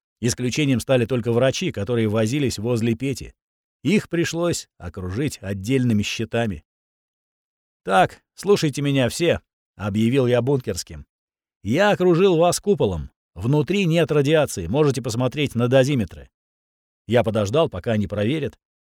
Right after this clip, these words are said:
Проверка вызвала сотню удивлённых возгласов. «Молчать!» рявкнул я.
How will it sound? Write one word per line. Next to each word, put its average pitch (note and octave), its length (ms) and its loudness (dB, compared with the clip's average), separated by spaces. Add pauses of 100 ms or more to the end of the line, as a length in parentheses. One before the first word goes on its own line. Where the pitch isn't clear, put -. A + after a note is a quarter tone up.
(240)
Проверка C3 640 -2
вызвала A#2+ 500 -4
сотню D3 460 -4
удивлённых A2+ 720 -2
возгласов. B2 720 -6 (580)
«Молчать!» F#3 640 2 (140)
рявкнул A2 540 0
я. A#2+ 260 0